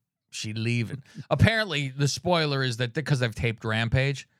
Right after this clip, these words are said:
Speaker 2: Yeah.
Speaker 1: I can't believe this is the match they put on Rampage.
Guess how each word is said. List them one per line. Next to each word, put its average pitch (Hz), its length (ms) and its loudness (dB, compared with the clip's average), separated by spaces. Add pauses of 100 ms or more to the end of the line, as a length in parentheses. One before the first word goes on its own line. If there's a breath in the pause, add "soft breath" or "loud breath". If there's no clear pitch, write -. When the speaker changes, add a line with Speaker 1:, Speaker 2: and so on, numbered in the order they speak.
(100)
Speaker 2:
Yeah. 165 200 0
Speaker 1:
I 226 60 4
can't 277 160 -2
believe 214 240 -2
this 156 180 0
is 139 120 -2
the 139 60 4
match 120 260 0
they 117 80 -2
put 113 180 0
on 107 100 -2
Rampage. 98 560 -6